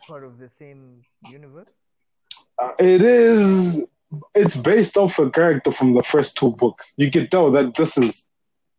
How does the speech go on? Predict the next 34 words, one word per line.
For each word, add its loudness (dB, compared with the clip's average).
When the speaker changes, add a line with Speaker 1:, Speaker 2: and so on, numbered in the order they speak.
Speaker 2:
what -2
the, 0
we 0
also 0
see 0
the, 2
there's 2
also, 2
like, 2
y-, 0
there's 2
a, 0
uh, 0
I -2
think 0
there's, 0
like, 0
an 2
appearance 0
by 0
the -4
person, -2
the -2
character 0
from -2
the 2
other 0
two -2
books, -2
but 0
you 2
only 2
see, 0
like, 0